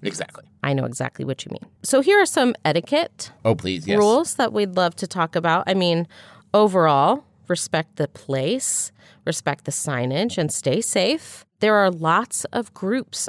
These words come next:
Speaker 2: online. Every social media app there is has a, like, a group out there that will talk about, uh, different advice.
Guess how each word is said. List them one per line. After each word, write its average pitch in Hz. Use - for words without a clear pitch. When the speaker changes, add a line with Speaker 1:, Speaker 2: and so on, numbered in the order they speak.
Speaker 2:
online. 139
Every 196
social 220
media 190
app 165
there 160
is 147
has 139
a, 139
like, 131
a 165
group 190
out 185
there 175
that 156
will 143
talk -
about, 131
uh, 131
different 165
advice. 165